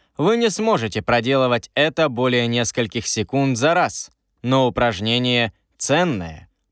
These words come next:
потому что оно практически демонстрирует, какое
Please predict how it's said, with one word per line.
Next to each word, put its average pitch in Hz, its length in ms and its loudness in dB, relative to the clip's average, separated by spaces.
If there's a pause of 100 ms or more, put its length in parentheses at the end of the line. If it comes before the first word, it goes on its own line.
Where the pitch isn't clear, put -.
потому 143 460 0
что 123 380 -2
оно 123 500 0 (260)
практически 190 680 0
демонстрирует, 127 880 0
какое 131 400 0